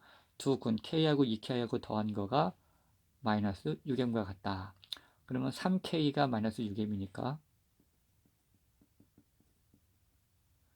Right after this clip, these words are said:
마이너스 육으로 나누-, 양변을 나눠버리면은 M은 마이너스 이분의 K가 되겠죠. M은 마이너스 이분의 일 K가 된다고요.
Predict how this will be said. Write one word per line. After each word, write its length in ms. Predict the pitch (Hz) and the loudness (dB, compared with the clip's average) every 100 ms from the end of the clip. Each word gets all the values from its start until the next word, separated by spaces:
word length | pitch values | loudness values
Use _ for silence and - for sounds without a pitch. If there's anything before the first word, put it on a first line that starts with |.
| _ _ _ _ _ _ | _ _ _ _ _ _
마이너스 340 | 127 123 127 120 | 4 4 2 -2
육으로 340 | 110 117 127 | -2 -2 0
나누-, 300 | 110 101 110 - - | 2 0 -4 -10 -8
양변을 320 | 123 113 113 | -4 0 0
나눠버리면은 800 | 98 101 95 98 95 104 165 196 - _ _ _ _ | -2 -4 -6 -6 -4 0 0 0 -6 _ _ _ _
M은 420 | 117 110 127 175 196 _ | 0 4 4 2 0 _
마이너스 440 | - 110 110 104 123 | -2 2 2 2 -2
이분의 380 | 101 110 117 110 | -4 0 0 -2
K가 320 | - 127 113 | -4 -6 -6
되겠죠. 420 | 101 - - 92 _ _ _ _ _ _ _ _ _ | -8 -14 -20 -20 _ _ _ _ _ _ _ _ _
M은 340 | 113 104 139 185 - _ _ _ - _ _ _ _ _ _ _ _ _ - _ _ _ _ | -8 -6 -6 -8 -12 _ _ _ -20 _ _ _ _ _ _ _ _ _ -20 _ _ _ _
마이너스 380 | - 104 101 - - | -4 -2 -4 -8 -4
이분의 300 | 139 139 139 | -2 0 -2
일 80 | - | -4
K가 180 | 117 | -8
된다고요. 440 | 104 101 95 90 | -8 -8 -10 -12